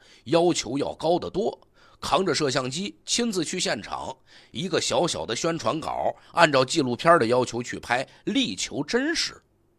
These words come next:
像这种出力不讨好的事儿，别人就质疑：“你图啥呀？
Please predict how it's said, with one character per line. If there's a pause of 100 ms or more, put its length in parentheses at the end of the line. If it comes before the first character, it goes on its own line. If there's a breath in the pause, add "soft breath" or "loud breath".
(680 soft breath)
像
这
种
出
力
不
讨
好
的
事
儿，
别
人
就
质
疑 (220 loud breath)
：“你
图
啥
呀？